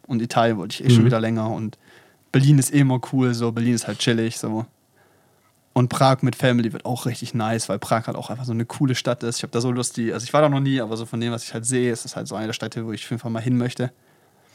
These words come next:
Speaker 1: Alter, und dann ist eigentlich auch schon Oktober. Shit, Alter. <laughs> Time's fast.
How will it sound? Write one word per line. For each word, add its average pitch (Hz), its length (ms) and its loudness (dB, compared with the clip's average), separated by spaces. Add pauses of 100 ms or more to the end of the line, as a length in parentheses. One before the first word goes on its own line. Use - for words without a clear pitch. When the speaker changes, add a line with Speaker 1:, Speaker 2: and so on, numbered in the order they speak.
(1120)
Speaker 1:
Alter, 127 240 0
und 120 60 -8 (220)
dann 131 180 -2
ist - 80 -2
eigentlich 135 160 2
auch 139 80 0
schon - 140 -4
Oktober. 127 560 -2
Shit, - 340 -2
Alter. 113 300 0 (640)
<laughs> - 560 -8
Time's 98 320 4
fast. 143 420 2